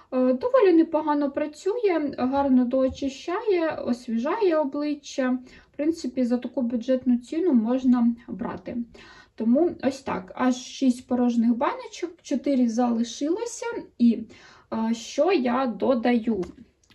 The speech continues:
е, іще, е, до кінця року, щоб закінчити, це, по-перше, ось таке, е, масло,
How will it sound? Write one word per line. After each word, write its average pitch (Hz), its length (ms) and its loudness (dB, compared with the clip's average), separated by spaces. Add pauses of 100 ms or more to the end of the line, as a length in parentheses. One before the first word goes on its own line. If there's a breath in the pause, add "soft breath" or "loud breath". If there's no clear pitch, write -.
(140)
е, 208 260 0
іще, - 460 -2 (1500 soft breath)
е, 311 380 2 (120)
до 302 200 2
кінця 302 360 0
року, 294 280 2
щоб 277 240 -4
закінчити, 277 840 -2
це, 226 480 0 (220 loud breath)
по-перше, 233 600 -2
ось 320 200 2
таке, 247 540 0 (880)
е, 214 140 -4
масло, 247 680 4